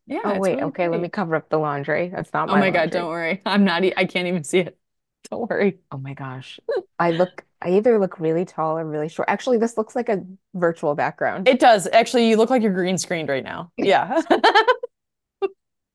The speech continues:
Speaker 1: You totally do.
Speaker 2: I don't know why that is, but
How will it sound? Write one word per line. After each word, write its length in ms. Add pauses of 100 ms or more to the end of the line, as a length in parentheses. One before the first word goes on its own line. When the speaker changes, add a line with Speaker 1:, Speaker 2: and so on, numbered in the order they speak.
(540)
Speaker 1:
You 200
totally 500
do. 440 (1300)
Speaker 2:
I 120
don't 160
know 100
why 240
that 180
is, 280
but 260